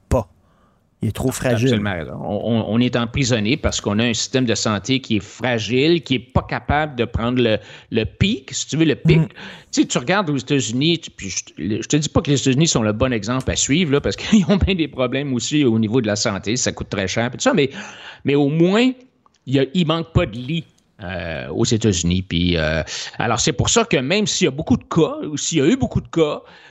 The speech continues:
Speaker 2: euh, il y a personne qui a paniqué vraiment parce que, euh, bon, les gens travaillent fort, oui, mais, euh, ils ont jamais dépassé quatre-vingts, soixante-quinze, quatre-vingts pour cent de la capacité hospitalière, alors qu'ici, euh, ici, à tous les Noëls depuis vingt ans,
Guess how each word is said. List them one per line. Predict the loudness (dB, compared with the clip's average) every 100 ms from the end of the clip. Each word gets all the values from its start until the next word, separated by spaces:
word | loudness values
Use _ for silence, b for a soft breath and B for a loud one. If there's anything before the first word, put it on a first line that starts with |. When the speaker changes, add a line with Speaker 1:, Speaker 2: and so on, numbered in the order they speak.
| _
Speaker 2:
euh, | -8 -6 -4 -4 -4
il | -2
y |
a | -2
personne | -2 -4 -4 -2
qui |
a | -2
paniqué | 0 -2 -2 0
vraiment | 0 0 -2 -2 -6 -4
parce | -6 -6
que, | -2 0 2 0
euh, | 0
bon, | -2 -2
les | -2 -2
gens | 0 -2
travaillent | -2 -2 0
fort, | 0 0 2
oui, | 2 2 2
mais, | 2 2 2 2
euh, | 0
ils | -2
ont | -2
jamais | -2 0
dépassé | 0 0 0 0 -2 -4
quatre-vingts, | -4 -4 -2 -2 -2 -2 0 0 0 -2
soixante-quinze, | -2 0 0 -2 -2
quatre-vingts | -2 -4 -2 -2
pour | -2 -4
cent | -2 -2
de | -2
la |
capacité | -4 -6 -4 -2 -2
hospitalière, | -2 -2 -4 0 0
alors | 0 -2 -2
qu'ici, | -2 0 2 2 2
euh, | -2 _ _ _ _ _ _ _ -2
ici, | 0 2 0 -2
à | -6
tous | -2 0
les | 2 2
Noëls | 2 0 2 0 0
depuis | -2 -4 -2 0 0
vingt | -2 -4 -4 -4
ans, | -4